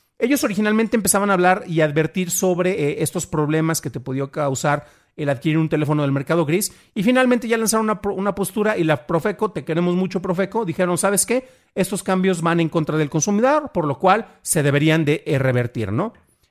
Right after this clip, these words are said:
Y, pues, afortunadamente ya hay algunas marcas. Motorola ya está empezando a meter la reversa precisamente para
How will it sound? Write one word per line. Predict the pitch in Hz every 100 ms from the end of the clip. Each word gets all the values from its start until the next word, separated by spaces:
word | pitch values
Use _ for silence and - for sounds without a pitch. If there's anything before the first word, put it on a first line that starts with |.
| -
Y, | 269 285
pues, | 247 175
afortunadamente | 175 175 190 196 185 190
ya | 180
hay | 175
algunas | 170 190
marcas. | 233 269 269 233
Motorola | 156 151 139 147
ya | 139 139
está | 139 -
empezando | 135 127 139 139
a |
meter | 131 143 131
la | 185
reversa | 202 185 185 202 180
precisamente | 160 160 151 147 165
para | 151 156